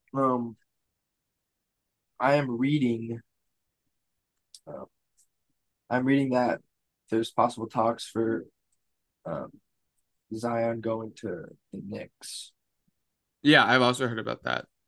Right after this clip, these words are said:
Speaker 1: And
Speaker 2: I
Speaker 1: that
Speaker 2: don't
Speaker 1: trade, I don't know. I don't, I don't really think this would happen, but
Speaker 2: It's the least
Speaker 1: that,
Speaker 2: likely, I believe.
Speaker 1: yeah, it would send Quentin Grimes, Immanuel Quickley, Randall,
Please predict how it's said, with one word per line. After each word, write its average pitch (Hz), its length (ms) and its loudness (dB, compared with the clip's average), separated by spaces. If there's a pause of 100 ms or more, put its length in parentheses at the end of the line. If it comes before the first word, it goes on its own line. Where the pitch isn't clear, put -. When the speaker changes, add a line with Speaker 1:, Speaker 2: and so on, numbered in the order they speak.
(100)
Speaker 1:
And 117 520 -2
Speaker 2:
I 151 180 8
Speaker 1:
that 131 200 8
Speaker 2:
don't 139 220 6
Speaker 1:
trade, 117 400 2 (240)
I 127 80 2
don't 143 200 2
know. 131 420 2 (100)
I 120 80 -2
don't, 123 280 -6
I 110 100 -8
don't 117 100 -8
really 110 140 -8
think 107 180 -16
this 107 140 -12
would 104 100 -10
happen, 104 300 -8
but - 280 -8
Speaker 2:
It's 127 160 0
the 143 100 6
least 135 240 8
Speaker 1:
that, 127 40 0
Speaker 2:
likely, 113 300 0
I 104 140 -2
believe. - 240 -4
Speaker 1:
yeah, 90 100 0
it 123 40 2
would 131 160 0
send 120 540 -4 (300)
Quentin 120 380 -4
Grimes, 117 580 -2
Immanuel 113 380 -4
Quickley, 110 520 0
Randall, 110 680 -6